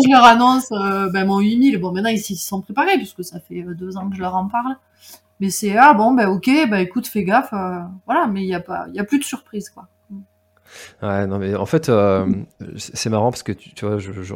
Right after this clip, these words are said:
Speaker 2: je ramène ça à plus petite é-, plus petite échelle.
Speaker 1: Mm.
Speaker 2: Euh, au début, euh, quand, euh, j'ai commencé la course à pied, euh, la famille disait, « Ah, des vingt bornes. Oh, vingt
Speaker 1: Mm.
Speaker 2: bornes, non, mais, pff, non, mais ça va pas. » Après, quand tu fais cinquante, « Oh, cinquante, non, mais ça va pas. »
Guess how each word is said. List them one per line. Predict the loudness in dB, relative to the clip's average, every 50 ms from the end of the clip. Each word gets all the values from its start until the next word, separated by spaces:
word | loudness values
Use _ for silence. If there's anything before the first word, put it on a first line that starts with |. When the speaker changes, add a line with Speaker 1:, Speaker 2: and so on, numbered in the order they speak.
| -10
Speaker 2:
je | -8 -8 -8 -8 -8 -8 -6
ramène | -4 -4 -4 -4
ça | -2 -2 -4
à | -4
plus | -4 -8 -12
petite | -8 -8 -8 -8 -8 -6 -4
é-, | -4 -4 -4 -6 -12 -16
plus | -8 -4 -4 -2
petite | -2 -2 -2 -2 -4 -6 -4 -2
échelle. | -2 -2 0 0 0 0 0 -2 -4 -6 _ -20 -20 -20 -18 -10 -6
Speaker 1:
Mm. | -6 -4 -2
Speaker 2:
Euh, | -2 -2 -2 -2 -2
au | -2 -2
début, | -2 -2 -2 -2 -2 -4 -4 -2 0 0
euh, | 0 0 0 0
quand, | -2 -4 -8 -6 -4
euh, | -4 -2 -2 -2 -2 -4
j'ai | -4 -6
commencé | -6 -6 -6 -4 -4 -2 -2
la | -2 -2
course | -4 -8 -12 -8 -8
à | -8
pied, | -8 -6 -4 -2 -2
euh, | 0 0 -2 -4 -4 -6 -6
la | -8 -8 -8
famille | -6 -6 -6 -4 -4 -6
disait, « | -6 -6 -8 -8 -8 -6
Ah, | -6 -8 -8
des | -8 -8 -8
vingt | -6 -6 -6 -6
bornes. | -6 -6 -6 -6 -6 -6 -2
Oh, | 0 0 0 0 0 -4 -8 -6
vingt | -2 0 0 2
Speaker 1:
Mm. | 2
Speaker 2:
bornes, | 2 4 4 4 4 4 2 0
non, | -4
mais, | -6 -6 -8
pff, | -10 -10 -10 -12 -12 -10
non, | -10 -12
mais | -10
ça | -8 -6 -6
va | -6 -6 -6
pas. » | -6 -4 -2 -2 -2 -2 -4 -8 _ -20 -20 -20 -20 -20 -14 -10
Après, | -10 -4 0 0 2
quand | 2 0 -2
tu | -4 -4
fais | -6 -4
cinquante, « | -4 -4 -4 -4 -2 -2 -4 -4 -2 2
Oh, | 4 4 4 4 2 -2
cinquante, | -2 0 2 2 2 0 0 0 2 4 4 2 2 0
non, | -2 -2
mais | 0 0
ça | 0 0 0
va | 0 0 -4
pas. » | -6 -4 -2 0 0 0